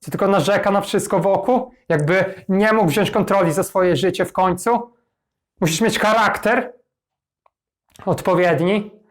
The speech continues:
a nie być wystraszony ciągle, bo kto sobie coś pomyśli. No i wziąć tą kontrolę za swoje życie i każdego dnia, zgodnie z zasadą procesu, konsekwentnie wykonywać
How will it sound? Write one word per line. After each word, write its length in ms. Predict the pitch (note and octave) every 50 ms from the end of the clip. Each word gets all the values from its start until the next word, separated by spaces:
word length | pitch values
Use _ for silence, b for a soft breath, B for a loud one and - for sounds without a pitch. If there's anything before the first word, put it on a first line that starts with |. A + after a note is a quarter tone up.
| b b b b b b _
a 80 | - D3+
nie 160 | D#3+ F3+ F#3
być 320 | - F3 D#3+ - - - -
wystraszony 680 | - F#3 F3+ F3+ - F#3 - - G3+ G#3 G3 F#3 F#3+
ciągle, 520 | F#3 - G3+ G#3+ G3+ F#3 F#3+ F#3+ G3 G3 F3+
bo 180 | F#3+ G3 F#3
kto 240 | F#3+ - - G3 F#3+
sobie 340 | F#3+ - G3 F#3 E3+ F3 F3
coś 200 | - F3+ F3 -
pomyśli. 580 | - E3+ D3 C3+ A#2+ A2 - - - C3+ - _ _ _ _ _ _ _ _ _ _ _ _ _ _ _ _ _ _ _ _ _ _ _ _ _ _ _ _ _ _ _ _ _ _ -
No 160 | A3+ C4+ C#4+
i 320 | C#4 C4+ B3 G#3 G#3+ A3 - _ _ _ _ _ _ _ _ _ _ _ _ _
wziąć 240 | - - F3 E3 -
tą 140 | - D3+ C3+
kontrolę 520 | - D#3 C3+ C#3 D3+ C3+ B2 A#2 A2+ A#2
za 100 | - B2+
swoje 360 | - - - C#3 B2+ B2+ B2+
życie 400 | B2+ D3+ F3 E3+ - E3+ - - _ -
i 80 | C4+ B3+ G#3 D#3 D#3 D#3 - _ -
każdego 520 | - D#3 C#3+ C3+ C3+ E3 F3 G#3 A3+ A#3+
dnia, 380 | F#3+ F#3+ F3 F#3 F#3 F#3+ F#3+ B B B B B B
zgodnie 540 | F#3 C#3+ C3 C#3 B2+ C#3+ C#3 D#3 F3 F#3 F#3
z 20 |
zasadą 380 | F3+ F3+ F3+ - F3+ D#3+ E3+ D3+
procesu, 640 | - - D#3+ - - D#3+ D#3 D3+ D3+ - D3+ A#2+
konsekwentnie 1040 | - - D#3 D#3+ F#3+ G3+ G3 G3+ - F3+ - - - F#3+ F3+ F3 E3+ F3 F3 E3+ E3 D3
wykonywać 840 | C3 B2+ C#3+ G3 G3+ G#3 - F3 E3+ E3 D#3+ D3 D3+ C#3 C#3 -